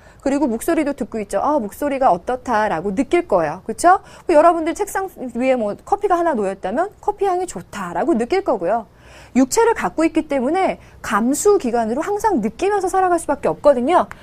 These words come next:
그걸 느낌수라고 표현할게요. 자, 그걸 바탕으로 해서 상, 머릿속에 생각을 한다고요. "아, 커피 한 잔 더 마시고 싶다. 안 돼, 커피를 좀 덜 마셔야지." 여러분들 머릿속에 일어나는 여러 가지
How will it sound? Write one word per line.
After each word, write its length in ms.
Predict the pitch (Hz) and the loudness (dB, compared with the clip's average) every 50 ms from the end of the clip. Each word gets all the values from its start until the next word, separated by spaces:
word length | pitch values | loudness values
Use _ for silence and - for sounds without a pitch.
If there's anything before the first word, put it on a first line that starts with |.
| - - - | -20 -20 -6
그걸 460 | - 320 262 330 320 320 320 269 - 208 | -4 2 4 6 6 6 4 2 -2 -8
느낌수라고 1500 | 208 208 208 262 254 - - - - 349 349 339 339 339 - - - _ - - - - - - 403 415 392 233 190 190 220 | -8 -4 -4 -4 -4 -6 -12 -4 -2 0 0 0 -2 -4 -8 -14 -20 _ -20 -16 -12 -10 -4 -2 0 2 2 2 0 -2 -4
표현할게요. 540 | - - 330 330 370 359 - 294 285 285 - - _ - - - _ _ _ - - - - | -6 -4 -4 -4 -4 -4 -4 -4 -4 -4 -6 -10 _ -20 -20 -20 _ _ _ -20 -20 -12 0
자, 180 | - 302 262 | 2 2 4
그걸 260 | - 330 311 381 392 | 4 4 6 6 4
바탕으로 520 | 381 - 320 294 294 - 381 359 359 339 320 | 4 4 0 -2 0 0 0 0 2 2 4
해서 520 | 294 285 294 294 349 339 330 226 175 - - - - - - | 4 2 2 4 4 6 6 4 2 0 -6 -16 -20 -20 -16
상, 360 | - - - 440 415 330 208 - - - - - | -12 0 2 2 2 2 0 -6 -14 -20 -8 2
머릿속에 580 | 208 202 247 359 392 - 370 349 349 349 349 349 | 6 8 8 8 6 2 0 0 2 2 2 0
생각을 360 | - 453 453 453 403 392 392 | 0 0 0 0 0 0 0
한다고요. 560 | 392 359 370 349 285 269 240 226 233 226 - | 0 0 0 0 0 0 0 0 2 0 0
"아, 220 | - 233 285 302 285 294 | 0 0 0 0 0 0
커피 240 | - 381 381 - 381 | -2 -4 -4 -2 -4
한 100 | 339 311 | -4 -4
잔 120 | 320 294 | -4 -6
더 120 | - 214 185 | -6 -8 -8
마시고 320 | 185 185 190 - - - | -8 -8 -10 -12 -14 -16
싶다. 300 | 180 - _ - 160 156 - - - - - | -20 -20 _ -14 -14 -14 -14 -18 -20 -14 -10
안 160 | - 185 202 | -8 -4 -4
돼, 100 | 190 180 | -4 -4
커피를 340 | - - 330 - - 359 349 | -4 -6 -6 -4 -4 -4 -4
좀 120 | - 339 320 | -4 -6 -8
덜 160 | 247 202 196 | -8 -8 -6
마셔야지." 480 | 214 226 226 - 208 190 180 208 202 | -6 -6 -6 -6 -8 -8 -8 -6 -4
여러분들 400 | 180 196 208 226 226 220 214 233 | -2 0 0 0 -2 -2 -4 -2
머릿속에 440 | 202 175 196 254 349 339 - 359 339 269 | 0 4 4 6 6 4 4 0 0 2
일어나는 500 | 220 214 202 202 180 202 302 370 427 440 - - - - - - | 0 0 0 0 0 0 0 0 -2 -4 -8 -16 -20 -8 2 4
여러 260 | 202 247 330 370 359 | 6 6 6 4 4
가지 420 | 349 330 330 339 359 381 403 415 | 2 2 2 2 0 0 0 0